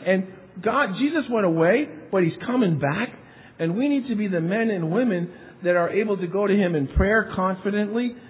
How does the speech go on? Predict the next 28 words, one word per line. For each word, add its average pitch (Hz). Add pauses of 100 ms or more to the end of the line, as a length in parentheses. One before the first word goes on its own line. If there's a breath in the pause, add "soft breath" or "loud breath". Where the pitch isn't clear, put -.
(180 loud breath)
and, 160
and 160
trust 240
that 175
God's 180 (100)
Spirit's 220
gonna 185
work 196 (100)
through 233
us 185
and 147
guide 175
us 214
and 160
direct 160
us 226 (440 loud breath)
and 160
work 226 (100)
even 214
in 202 (280 loud breath)
the 151
world 196
around 208
us 196
to 180 (120)
change 214
people's 208
hearts 247